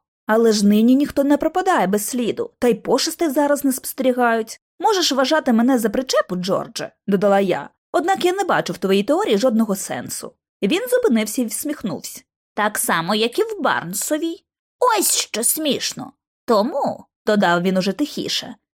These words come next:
«нам треба порадитись із справжнім фахівцем». «З кимось із твоїх порохнявих приятелів з архіву?» «Аж ніяк.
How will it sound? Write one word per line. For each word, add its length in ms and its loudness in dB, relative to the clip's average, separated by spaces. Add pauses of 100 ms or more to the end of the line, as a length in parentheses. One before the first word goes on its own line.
(160)
«нам 260 0
треба 280 0
порадитись 680 -2
із 140 -4
справжнім 680 0
фахівцем». 720 -8 (340)
«З 160 -2
кимось 400 -2
із 100 -6
твоїх 260 0
порохнявих 560 0
приятелів 500 0
з 80 0
архіву?» 500 -4 (280)
«Аж 340 0
ніяк. 500 0